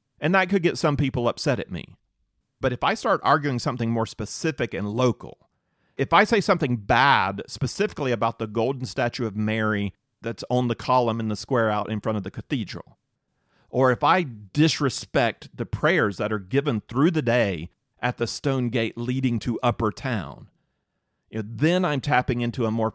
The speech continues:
fundamental sense of Zagreb identity,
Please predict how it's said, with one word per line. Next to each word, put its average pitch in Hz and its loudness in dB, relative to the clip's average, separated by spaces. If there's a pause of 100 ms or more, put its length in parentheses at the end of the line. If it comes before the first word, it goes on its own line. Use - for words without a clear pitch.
(160)
fundamental 120 0
sense - -2 (480)
of 117 -4
Zagreb 120 0
identity, 98 -6